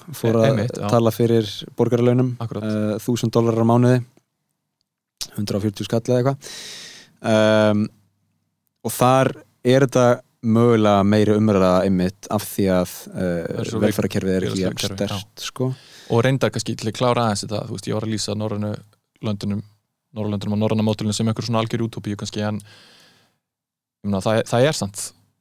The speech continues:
Speaker 2: ekki þannig að það sé bara búið að koma á fót einhverju kerfi sem bara lifir endalaust og, og uppfyllir þessum, uppfyllir þessi mark-, háleitu markmið sem ég var að lýsa.
Speaker 1: Mhm.
Speaker 2: Þú veist, svo ef þú vanrækir þetta kerfi árum eða áratugum saman, skilur, þá er þetta kannski bara komið á þann stað að, þú veist,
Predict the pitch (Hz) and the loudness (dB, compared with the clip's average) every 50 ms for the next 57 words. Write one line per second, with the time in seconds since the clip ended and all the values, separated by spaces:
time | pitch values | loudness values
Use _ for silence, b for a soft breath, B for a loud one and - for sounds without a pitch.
0 | _ _ _ _ _ _ _ _ _ _ _ _ _ _ - 117 - - 104 - | _ _ _ _ _ _ _ _ _ _ _ _ _ _ -10 -8 -6 -4 -2 0
1 | 110 107 104 104 104 104 98 - 104 110 101 - 101 107 107 101 - - 117 110 | 2 2 2 2 2 0 0 -2 -4 -4 -4 -4 -4 -4 -4 -4 -2 -2 -2 -2
2 | 104 - 107 104 - 104 - - - - 110 110 123 117 107 98 104 98 92 101 | -2 -2 -4 -4 -4 -6 -8 -8 -4 -2 -2 0 0 -2 -2 -2 -2 -4 -4 -4
3 | 101 98 104 107 110 110 104 104 107 110 110 - 101 101 - 107 104 101 - - | -4 -4 -2 -2 -2 0 0 0 -2 -2 -2 -4 -6 -6 -4 -4 -4 -4 -4 -6
4 | - - - - 113 120 - - - - - 101 113 - - 104 101 - - _ | -8 -10 -6 -4 -4 -4 -4 -4 -6 -6 -6 -6 -8 -6 -6 -6 -6 -8 -10 _
5 | _ _ - - 123 120 120 113 101 - 113 110 123 - - - - 123 127 123 | _ _ -8 -8 -6 -4 -2 -4 -4 -2 -2 -2 -4 -4 -4 -4 -2 0 0 0
6 | 113 117 131 135 - - 110 107 113 113 113 123 143 151 - - 117 - - b | 0 0 -2 -2 -2 -4 -4 -2 -2 -2 0 0 0 0 0 -2 -6 -8 -10 b
7 | b b b 107 92 82 85 92 _ _ _ _ _ 104 98 - - - 151 139 | b b b -14 -14 -14 -14 -18 _ _ _ _ _ -12 -10 -6 -2 0 2 4
8 | 127 120 - - - - 135 139 135 117 135 147 160 175 160 131 - 107 104 107 | 4 2 0 -2 -2 0 0 2 2 2 0 0 0 0 -2 -2 -2 -4 -6 -4
9 | - - 101 101 104 107 127 135 135 - - 120 120 117 117 113 110 110 113 110 | -4 -4 -2 0 0 -2 -2 -4 -4 -2 0 0 0 0 0 0 2 2 0 0
10 | 110 - 117 107 - 107 104 98 101 - - 107 110 113 135 139 139 131 - 131 | -2 -4 -6 -6 -4 -4 -4 -4 -6 -6 -6 -6 -4 -2 0 0 0 0 -2 -6
11 | - 117 107 - - 113 113 - - 123 117 107 104 - 110 104 - - 131 123 | -6 -6 -6 -6 -6 -6 -6 -6 -4 -4 -2 -2 -4 -4 -6 -6 -2 0 0 2
12 | 107 104 107 107 - 104 104 - - - | 2 0 0 -2 -4 -8 -8 -10 -12 -20